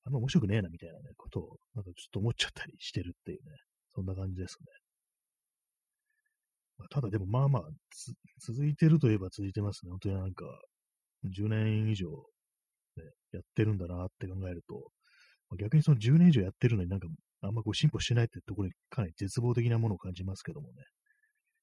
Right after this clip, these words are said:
割となんかこう、いろんな人のね、こう、写真撮ってる人の、他の人のね、なんかいろいろ見てると、何年からね、こうなんかこういうカメラを持って写真を撮り始めましたみたいなことをね、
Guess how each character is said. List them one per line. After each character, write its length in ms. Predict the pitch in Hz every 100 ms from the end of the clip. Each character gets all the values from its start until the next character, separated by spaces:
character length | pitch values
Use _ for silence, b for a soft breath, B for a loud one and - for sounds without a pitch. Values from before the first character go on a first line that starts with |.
| _
割 160 | - 123
と 100 | 151
な 80 | 147
ん 60 |
か 100 | 131 87
こ 520 | - 90 85 82 78 -
う、 20 |
い 40 |
ろ 100 | 104
ん 40 | 104
な 60 |
人 200 | 95 -
の 120 | 95 90
ね、 160 | 92 -
こ 260 | 85 76 -
う、 40 | _ _
写 140 | - -
真 160 | 98
撮 100 | 90
っ 20 | 95 -
て 60 | - - _ _
る 100 | 85
人 180 | - 98
の、 160 | 87 85
他 160 | 101 110
の 80 | 110
人 120 | 123
の 140 | 107
ね、 60 | 107
な 60 | 98
ん 20 |
か 80 | 87
い 80 |
ろ 100 | 92
い 20 | 95
ろ 40 |
見 100 | 101
て 120 | -
る 100 | 85 -
と、 160 | - - b b b b b -
何 200 | 120 117
年 160 | 90
か 140 | 85 90
ら 80 | 87
ね、 100 | 95
こ 120 | 90
う 60 | 92
な 80 | 92
ん 60 |
か 120 | - 90
こ 120 | 92
う 60 | 90
い 80 | 90
う 40 | - -
カ 120 | -
メ 100 | 98
ラ 100 | 87
を 80 | 85
持 240 | 92 92
っ 40 | 98
て 100 | 101
写 160 | -
真 140 | 107 110
を 40 |
撮 100 | 107
り 60 | 113
始 140 | 110
め 100 | 117 107 98 -
ま 160 | 113 110
し 60 |
た 100 | -
み 80 | 90
た 80 | 90
い 20 |
な 80 | 87
こ 80 | 82
と 80 |
を 40 |
ね、 80 | 85